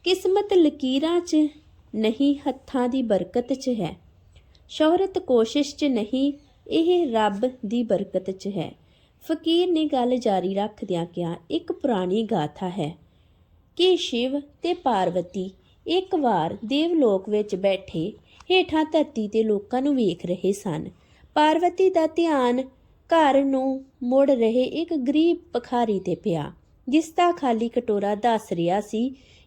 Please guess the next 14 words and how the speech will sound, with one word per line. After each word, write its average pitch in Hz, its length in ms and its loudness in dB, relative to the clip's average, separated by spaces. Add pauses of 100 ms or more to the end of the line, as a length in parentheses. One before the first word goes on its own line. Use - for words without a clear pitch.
(140)
ਕਿ 339 360 4 (340)
ਉਸ 302 260 -2
ਨੂੰ 269 260 0 (140)
ਅੱਜ 240 180 -4
ਕੋਈ 311 360 0
ਖੈਰਾਤ 214 540 -2
ਨਹੀਂ 185 340 -4
ਮਿਲੀ 185 280 -4
ਸੀ। - 260 -12 (760)
ਪਾਰਵਤੀ 349 720 4
ਨੂੰ 302 240 0
ਬਹੁਤ 311 300 2
ਤਰਸ - 460 -6
ਆਇਆ। 156 320 -2